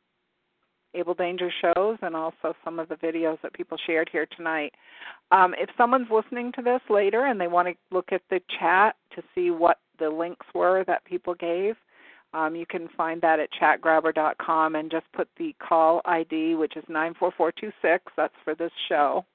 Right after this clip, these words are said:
And then you just choose which episode you want to see the chat from, and it's episode two eight seven. And I appreciate everyone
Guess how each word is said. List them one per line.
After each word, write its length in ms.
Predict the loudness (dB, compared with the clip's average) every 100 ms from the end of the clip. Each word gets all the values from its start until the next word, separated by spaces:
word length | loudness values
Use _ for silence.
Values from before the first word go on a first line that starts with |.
| _ _ _ -20 -20 -20 _ -4
And 260 | -4 2
then 340 | 2 2 0 -4
you 120 | -4
just 220 | -4 -6 -6 -2
choose 240 | -2 -2
which 220 | 0 -2 -2 0
episode 580 | 0 0 -6 -4 -4 -4
you 100 | -4
want 260 | -4 -4 -10
to 100 | -16 -8
see 140 | -6
the 120 | -6
chat 380 | 2 6 6 4 -2
from, 400 | -4 -4 -4 -6
and 200 | -4 -4
it's 200 | -4 -8 _ _ _ -6
episode 420 | -6 -4 -4 -4 -6
two 140 | -6
eight 180 | -6 -8 _
seven. 360 | -10 -10 -12 -18 _ _ _ _ _ _ _ _ _ _ _ _ _ _
And 220 | -12 -12 -12
I 100 | -14
appreciate 560 | -10 -12 -8 -6 -4
everyone 480 | -6 -6 -8 -8